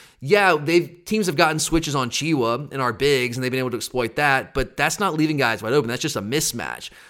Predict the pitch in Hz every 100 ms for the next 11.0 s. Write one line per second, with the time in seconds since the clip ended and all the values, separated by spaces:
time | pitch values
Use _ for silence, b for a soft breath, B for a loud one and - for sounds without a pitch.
0 | B - 110 139 285 240 185 170 151 135
1 | 123 165 190 - 131 - 170 165 127 113
2 | - 107 107 127 170 185 170 156 135 127
3 | 120 113 113 104 - 156 156 143 127 117
4 | - 139 175 170 143 117 107 101 b b
5 | - 143 139 123 - 147 135 113 117 170
6 | 262 262 208 160 147 156 139 143 143 139
7 | 127 - 208 147 139 135 131 131 117 180
8 | 151 113 135 156 139 131 B B 147 143
9 | 170 156 143 139 131 156 117 117 139 127
10 | 131 - 98 127 131 107 104 131 131 92